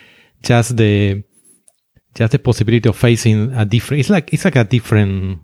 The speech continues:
I'd say, just a different place you are. You, you are not familiar. You have, you might have some, some doubts, but yeah, the best thing is, as you say, just jump and start doing it, because it's going to be,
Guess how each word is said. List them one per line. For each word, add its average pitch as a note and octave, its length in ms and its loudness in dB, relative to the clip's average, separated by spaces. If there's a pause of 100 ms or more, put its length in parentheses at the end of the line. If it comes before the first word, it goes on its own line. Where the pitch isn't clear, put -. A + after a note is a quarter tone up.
(960)
I'd G2+ 120 -12
say, F#2+ 240 -6
just A#2 200 -4
a B2 60 2
different G#2 440 -4 (280)
place A2+ 260 0
you G#2+ 120 4
are. G#2+ 320 0
You, G#2+ 180 -2
you G#2+ 260 -2
are G#2+ 100 2
not G#2+ 180 -2
familiar. A2+ 460 0
You A2 120 -2
have, A2 200 -10
you G#2 80 -10
might G2+ 140 -6
have G2+ 140 -6
some, F#2+ 460 -8
some A2+ 200 -2
doubts, A#2 440 0 (760)
but A2+ 260 -2
yeah, C3+ 160 4
the B2 100 2
best C3+ 220 2
thing C3 180 2
is, A#2+ 120 0
as A#2+ 140 0
you C3+ 80 2
say, B2+ 240 0
just G#2+ 200 0
jump B2 260 -4
and A2 160 -2
start A2 260 -2
doing A2 240 -2
it, F#2+ 180 -10
because - 540 -8
it's A2 180 -8
going A2 180 -2
to A2+ 100 -6
be, G#2+ 280 -2